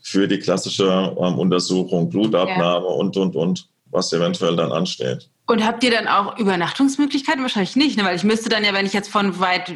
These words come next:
Speaker 2: weiter weg komme, um von euch behandelt zu werden, muss ich ja auch irgendwie übernachten oder komme ich nur für eine Behandlung und gehe wieder weg und komme dann nach
Speaker 1: Also
Speaker 2: vier
Speaker 1: die,
Speaker 2: Wochen
Speaker 1: die
Speaker 2: wieder?
Speaker 1: länger bleiben, also wir machen jetzt keine Kuren in dem Sinne, ne?
Speaker 2: Nee,
Speaker 1: So
Speaker 2: genau.
Speaker 1: über,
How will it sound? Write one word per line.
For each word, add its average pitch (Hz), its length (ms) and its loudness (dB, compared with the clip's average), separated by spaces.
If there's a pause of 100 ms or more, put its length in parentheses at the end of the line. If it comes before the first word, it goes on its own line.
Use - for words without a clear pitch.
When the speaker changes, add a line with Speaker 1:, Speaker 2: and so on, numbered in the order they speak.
(100)
Speaker 2:
weiter 185 400 -2
weg 202 200 -2
komme, 302 320 2
um 269 140 0
von 269 160 0
euch 269 160 -2
behandelt 285 420 0
zu 269 160 -4
werden, 285 600 2
muss 240 220 0
ich 240 100 -2
ja 208 260 2
auch 220 160 0
irgendwie 233 300 0
übernachten 226 340 -2
oder 202 140 2
komme 233 200 0
ich 202 60 -4
nur 233 100 0
für 233 140 0
eine 202 160 0
Behandlung 208 360 0
und 202 100 0
gehe 196 160 0
wieder 190 180 0
weg 170 220 0
und 170 100 -6
komme 190 160 -2
dann 175 120 0
nach 170 80 0
Speaker 1:
Also 98 100 -6
Speaker 2:
vier 90 80 -2
Speaker 1:
die, 104 100 0
Speaker 2:
Wochen 107 80 2
Speaker 1:
die 104 120 2
Speaker 2:
wieder? 92 100 2
Speaker 1:
länger 120 320 2
bleiben, 110 1040 0
also 98 260 0
wir 87 60 0
machen 95 260 0
jetzt - 240 -2
keine 98 300 0
Kuren 110 420 0
in 87 160 -2
dem 90 180 2
Sinne, 82 320 -2
ne? 101 140 0
Speaker 2:
Nee, 95 240 2
Speaker 1:
So 80 60 -6
Speaker 2:
genau. 87 320 -2
Speaker 1:
über, 87 100 -2